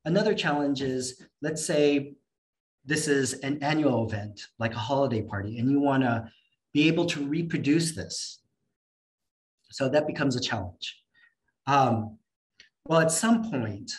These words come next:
if the event gets big enough and there's a lot of things you need to, uh, like someone needs to worry about in terms of the event, well, at some point, people hire an event planner. Why? Because an event planner will take care of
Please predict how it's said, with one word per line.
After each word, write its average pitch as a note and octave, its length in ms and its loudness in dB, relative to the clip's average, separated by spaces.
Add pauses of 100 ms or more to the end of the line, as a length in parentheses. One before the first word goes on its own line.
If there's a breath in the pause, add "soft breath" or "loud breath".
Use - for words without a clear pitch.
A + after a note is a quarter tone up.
(380 soft breath)
if D3 140 -4
the E3 120 0
event D#3 340 -2
gets - 220 -2
big A2+ 180 -2
enough G#2+ 460 -6
and B2+ 120 0
there's C3 180 0
a C3 60 -4
lot C#3+ 200 2
of C#3+ 100 -6
things C3+ 300 -2
you B2+ 100 0
need B2+ 160 2
to, A#2 340 -4 (360 loud breath)
uh, A#2+ 200 -4
like B2 140 -6 (160)
someone C#3 300 2
needs B2+ 180 2
to C3+ 80 -4
worry B2 300 0
about A2 260 0
in A2 80 -4
terms B2 260 -2
of A#2+ 60 -4
the A#2 80 0
event, A2+ 400 0 (420 soft breath)
well, C#3+ 440 0 (180)
at C#3 140 -2
some E3 200 0
point, C#3 360 -2 (280)
people C#3+ 240 -6
hire A#2+ 360 -4
an C3 80 -4
event B2+ 320 -4
planner. G2 480 -4 (480 loud breath)
Why? B2+ 360 2
Because C3+ 460 -4
an B2 80 -4
event B2 340 -2
planner C3+ 300 -4
will A#2+ 120 -6
take - 200 -10
care C#3+ 240 -2
of - 120 -6